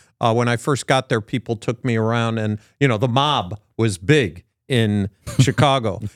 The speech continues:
Speaker 1: And during the twenties, there were people, when I got there in the seventies, there were people around who said, whenever the mob was around a church, that it, it was an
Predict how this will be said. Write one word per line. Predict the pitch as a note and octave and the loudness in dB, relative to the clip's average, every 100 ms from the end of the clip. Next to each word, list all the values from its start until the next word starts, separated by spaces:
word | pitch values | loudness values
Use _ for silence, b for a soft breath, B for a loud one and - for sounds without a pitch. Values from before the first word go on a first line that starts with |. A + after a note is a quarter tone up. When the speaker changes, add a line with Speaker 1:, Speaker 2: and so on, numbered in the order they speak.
| B - | B -4
Speaker 1:
And | D3+ D3 A#2+ | -2 -2 2
during | F3 A#3 G#3+ G#3 _ | 2 4 2 -4 _
the | D3 D3+ | -2 -2
twenties, | - - F#3 G3 B2 G2+ A2+ - _ - | -2 -2 0 2 0 -4 -10 -16 _ 0
there | C#3+ | 0
were | C3 | 0
people, | - F3 - E3 C3+ | -2 -4 0 -2 0
when | C3 | 0
I | C3 | 0
got | C#3+ C#3+ C#3 | 2 0 0
there | C#3+ | 0
in | A#2+ A2+ | 0 0
the | |
seventies, | - F3 D#3+ G#2+ G#2+ - | -2 -2 -2 -2 -4 -2
there | C#3 | -2
were | |
people | - E3 - B2+ | -2 -6 -2 0
around | B2+ D#3+ D3 | 2 0 0
who | C3 | -2
said, | B2+ - C3+ B2 b b b - | -2 0 0 -2 b b b 0
whenever | B2 C3+ F3+ A3 A#3 A#3+ b b | 2 4 2 2 0 0 b b
the | - C3 | -2 2
mob | C3+ D3+ E3+ D3+ | 4 2 2 0
was | D3 B2+ | 0 0
around | C3 C3+ C#3 C#3 C3 - | 0 0 0 -2 -4 -4
a | A2+ | -4
church, | - - E3+ F#2+ - - - _ _ _ _ | -4 -2 0 -2 -6 -16 -18 _ _ _ _
that | C3+ - | -4 -4
it, | C3 _ D3 - | -10 _ -10 -2
it | D3+ | 0
was | D3+ C#3 | 2 2
an | D3 | 0